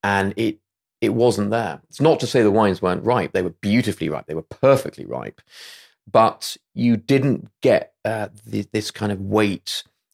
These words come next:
and over richness that you sometimes get with the hot years. There was just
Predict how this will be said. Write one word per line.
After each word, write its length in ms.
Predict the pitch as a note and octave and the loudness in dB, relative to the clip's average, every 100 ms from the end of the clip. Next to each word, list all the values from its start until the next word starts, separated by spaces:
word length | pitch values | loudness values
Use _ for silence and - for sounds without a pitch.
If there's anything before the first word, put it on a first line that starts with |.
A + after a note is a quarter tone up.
| _ | _
and 120 | F#2 - | -8 0
over 280 | A2+ A2+ G2+ | 2 2 2
richness 580 | F#2+ - - F2+ F2 - | 0 0 -2 -6 -6 -4
that 260 | F#2 E2 | -2 -2
you 160 | G2+ F#2+ | -4 -4
sometimes 540 | F#2+ G2+ G2 G2 G2 F#2 | -2 -2 0 -2 -2 0
get 240 | G2+ - | -2 -2
with 100 | F#2 | -6
the 60 | F#2+ | -4
hot 320 | - F#2 - | -2 -2 0
years. 540 | G2+ G#2+ D#3 D3 - - _ _ - | 0 2 0 -4 -10 -16 _ _ 0
There 100 | G#2 | 2
was 140 | G#2+ | 0
just 280 | - E3+ | -2 -6